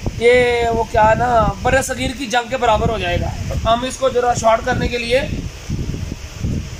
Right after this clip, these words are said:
यहाँ से हल्का सा इसको हम पुश करेंगे,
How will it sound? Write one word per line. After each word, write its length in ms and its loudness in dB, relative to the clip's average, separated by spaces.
यहाँ 260 4
से 200 2
हल्का 300 4
सा 220 4
इसको 260 -2
हम 1700 -2
पुश 220 -2
करेंगे, 380 4